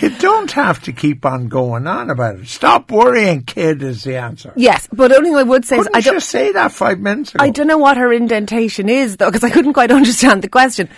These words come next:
Speaker 2: But asymmetry is normal, so I think we're very happy for us all to be a little bit, a little bit skeways.
Speaker 1: All right. Okay. Anyway, listen, kiddo. Well, you're not a kid, you're fifty-four, but you know what I mean. Doc has now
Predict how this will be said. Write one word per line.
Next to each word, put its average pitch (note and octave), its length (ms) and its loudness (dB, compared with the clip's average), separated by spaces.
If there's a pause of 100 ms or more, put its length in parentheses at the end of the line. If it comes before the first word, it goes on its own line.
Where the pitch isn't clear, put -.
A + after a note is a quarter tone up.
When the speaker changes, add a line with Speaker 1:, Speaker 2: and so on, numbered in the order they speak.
(180)
Speaker 2:
But A#3 220 0
asymmetry A3+ 920 0
is F3+ 180 -4
normal, D3+ 520 -2
so G#3 160 0
I G3+ 80 2
think A#3 160 -2
we're A3+ 160 0
very G#3 260 2
happy F#3+ 320 0
for F3 140 -4
us E3 100 -6
all D#3+ 160 2
to - 80 -12
be E3+ 80 -4
a D#3 40 -2
little D#3 180 -4
bit, D3+ 180 -6
a D#3 60 -8
little D#3+ 160 -4
bit D3+ 120 -8
skeways. D3 640 -6 (800)
Speaker 1:
All A2 80 -4
right. - 220 -10 (420)
Okay. G#2 260 -14 (180)
Anyway, A#2 260 -6
listen, G#2+ 460 -10 (260)
kiddo. G#2 360 -10 (240)
Well, G#2+ 140 -8
you're G#2 160 -8
not A#2+ 200 -4
a G2 40 -10
kid, G2 380 -16
you're F#2 80 -16
fifty-four, G#2 880 -12
but - 220 -18
you A2 40 -6
know A2+ 180 -6
what G#2 140 -10
I F#2 40 -14
mean. F#2+ 260 -14
Doc - 300 -2
has A#2 180 -8
now A2 220 -14